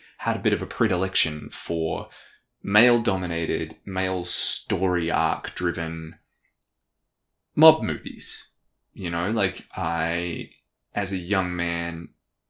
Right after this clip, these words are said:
kind of felt like it was something I needed to get around to, was watching films like Scarface and The Godfather and Casino and Goodfellas and, uh, Carlito's Way.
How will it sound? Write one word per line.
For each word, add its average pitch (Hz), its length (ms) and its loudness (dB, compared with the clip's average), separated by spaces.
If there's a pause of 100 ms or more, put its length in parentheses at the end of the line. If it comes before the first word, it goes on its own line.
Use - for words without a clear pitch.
(380)
kind 98 260 -2
of 95 60 -8
felt - 260 -2
like - 380 -2 (840)
it 123 60 2
was 104 160 2
something 98 260 0
I 92 60 0
needed 90 260 -2
to - 80 -10
get 90 140 0
around 90 520 0
to, - 340 -4 (220)
was 90 280 -6
watching 85 720 0
films 82 380 -4
like 82 200 -6
Scarface 85 920 -2
and 82 380 -10
The 92 80 -8
Godfather 82 1040 -4 (920)
and 101 340 -2
Casino 135 640 4
and 90 220 -2
Goodfellas 110 1300 2
and, 82 720 -10 (100)
uh, 78 720 -6 (140)
Carlito's 98 720 -2
Way. 104 800 0